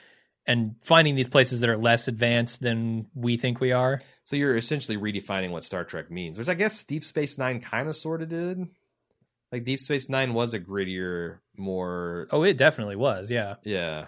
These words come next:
Speaker 2: but it was also, you had the same kind of utopian, we don't use money, and, you know, you people dealing in latinum are so backwards, and, you know,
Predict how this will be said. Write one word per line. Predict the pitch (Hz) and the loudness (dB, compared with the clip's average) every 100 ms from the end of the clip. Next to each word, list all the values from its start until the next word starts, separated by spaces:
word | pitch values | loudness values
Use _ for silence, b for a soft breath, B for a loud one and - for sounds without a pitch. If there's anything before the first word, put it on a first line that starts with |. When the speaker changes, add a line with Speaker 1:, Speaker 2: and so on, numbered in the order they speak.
| - | -14
Speaker 2:
but | 101 139 | -4 0
it | |
was | 151 143 | 2 2
also, | 147 139 - | 2 2 2
you | 127 117 | 2 2
had | 113 | 0
the | 101 | -2
same | - 110 101 | -2 -2 -2
kind | 104 98 | -2 -2
of | 90 | -4
utopian, | 90 - 98 92 92 87 | -6 -4 -4 -4 -6 -6
we | 82 | -6
don't | 85 67 | -6 -6
use | 78 78 | -8 -8
money, | 95 117 113 107 101 | -4 -2 0 0 -2
and, | 82 80 | -4 -6
you | 82 85 | -8 -6
know, | 82 | -6
you | 85 92 | -6 -8
people | - 95 87 80 | -8 -6 -6 -6
dealing | 80 92 90 | -8 -6 -4
in | 80 78 | -4 -2
latinum | 90 85 90 87 80 | -2 -4 -6 -8 -8
are | 76 80 | -8 -6
so | - 90 | -4 -4
backwards, | 82 90 87 90 90 82 82 | -4 -6 -4 -6 -4 -6 -8
and, | 85 80 85 | -10 -8 -10
you | 87 85 | -8 -10
know, | 73 71 73 | -10 -10 -14